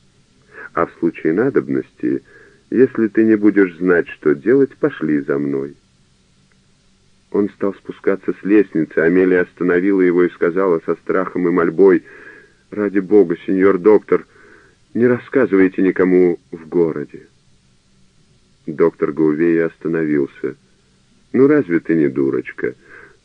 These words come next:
Ладно, ладно, я тебя прощаю». «Это логично при твоём характере». «Нет, девушка, я никому ничего не скажу». Но какого же чёрта ты не вышла тогда за Жоана Эдуарда?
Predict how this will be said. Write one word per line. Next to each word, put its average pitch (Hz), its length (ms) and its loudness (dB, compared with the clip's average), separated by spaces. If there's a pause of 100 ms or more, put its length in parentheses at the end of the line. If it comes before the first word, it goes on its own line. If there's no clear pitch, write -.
(380)
Ладно, 87 580 -2
ладно, 78 540 -4 (540)
я 123 200 4
тебя 98 300 0
прощаю». 69 760 -6 (1400)
«Это 123 220 -4
логично 123 560 -2
при 92 140 -10
твоём 95 320 0
характере». 71 720 -6 (880)
«Нет, 85 300 2
девушка, 69 500 -2
я 90 200 4
никому 82 600 -2 (320)
ничего 82 420 -2
не 85 140 -2
скажу». 67 560 -10 (1600)
Но 78 140 -6
какого 123 360 -2
же 120 120 -4
чёрта 127 400 0
ты 117 120 -2
не 120 120 2
вышла 117 340 -2
тогда 85 340 -2
за 73 160 -4
Жоана 76 460 0
Эдуарда? 67 560 -4